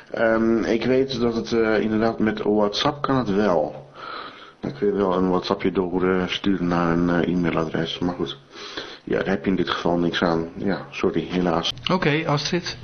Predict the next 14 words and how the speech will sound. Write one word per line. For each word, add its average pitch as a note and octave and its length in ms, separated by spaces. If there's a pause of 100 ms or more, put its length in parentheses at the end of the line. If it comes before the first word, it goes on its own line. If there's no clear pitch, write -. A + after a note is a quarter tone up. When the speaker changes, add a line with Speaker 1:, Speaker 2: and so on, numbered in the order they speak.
(260)
Speaker 2:
Inderdaad, D3+ 520
helaas. C#3+ 680 (640)
Ehm, D#3 440 (200)
de - 120
enige E3+ 280
mogelijkheid D3+ 540
die D3 100
je D3 80
dan C#3 160
hebt C#3 220
is D3 260
om C#3 140
het, C3+ 180
eh, - 60